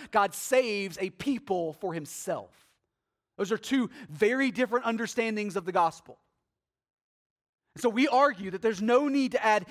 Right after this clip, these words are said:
any kind of man-made effort or man-made accomplishment back in to the gospel equation, right? Wh-,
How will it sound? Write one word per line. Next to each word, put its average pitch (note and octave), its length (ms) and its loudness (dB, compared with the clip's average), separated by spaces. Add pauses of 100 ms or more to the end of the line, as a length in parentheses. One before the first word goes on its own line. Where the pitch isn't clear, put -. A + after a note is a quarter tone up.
(120)
any C#4+ 220 2
kind C4 240 2
of F3 80 -4
man-made C4+ 720 0
effort G#3 320 0
or G3+ 240 -2 (160)
man-made B3+ 640 2
accomplishment A3+ 840 -2
back A#3+ 380 4 (120)
in A3 520 0 (200)
to B3 240 0
the A3+ 120 -2
gospel A#3 680 2
equation, G3 640 -2
right? D#3 300 0 (180)
Wh-, A3+ 160 2